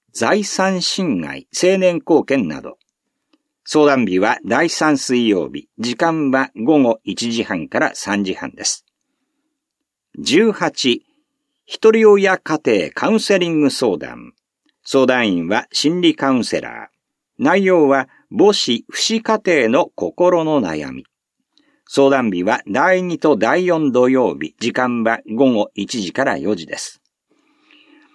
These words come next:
十六から十八について、予約またお問い合わせ先は、もむら七の福祉センタ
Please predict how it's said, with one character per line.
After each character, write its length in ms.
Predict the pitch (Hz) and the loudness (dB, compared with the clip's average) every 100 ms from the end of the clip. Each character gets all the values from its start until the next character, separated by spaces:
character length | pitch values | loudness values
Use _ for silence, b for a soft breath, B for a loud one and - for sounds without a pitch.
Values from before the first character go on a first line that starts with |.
| b b _ _ _ _ - - | b b _ _ _ _ -8 -2
十 220 | 127 220 | 2 4
六 160 | 254 254 | 4 2
か 240 | 180 165 | -2 0
ら 120 | 113 | 0
十 260 | 90 127 220 | 2 4 4
八 300 | 208 226 220 | 2 -2 0
に 180 | 175 143 | 2 0
つ 180 | - | 2
い 140 | 120 98 | 0 0
て、 280 | - 85 - _ _ _ _ _ _ _ _ - | -2 -4 -4 _ _ _ _ _ _ _ _ -2
予 100 | 127 | 4
約 300 | 185 - 170 | 4 4 2
ま 120 | 160 | 2
た 100 | 151 | 2
お 60 | 131 | 2
問 220 | - 185 | 4 4
い 60 | 175 | 4
合 80 | 165 | 2
わ 60 | |
せ 140 | 143 151 | 2 0
先 340 | 147 - 131 | 0 0 0
は、 220 | 120 117 | 2 0
も 240 | 107 120 151 | 2 4 4
む 160 | 214 | 6
ら 200 | 214 196 | 4 4
七 380 | 170 196 233 185 | 2 2 2 2
の 200 | 101 107 | 2 0
福 200 | - - | -2 -2
祉 40 | - | -2
セ 220 | - - | 2 0
ン 100 | - | 0
タ 360 | - 69 65 | -4 -6 -6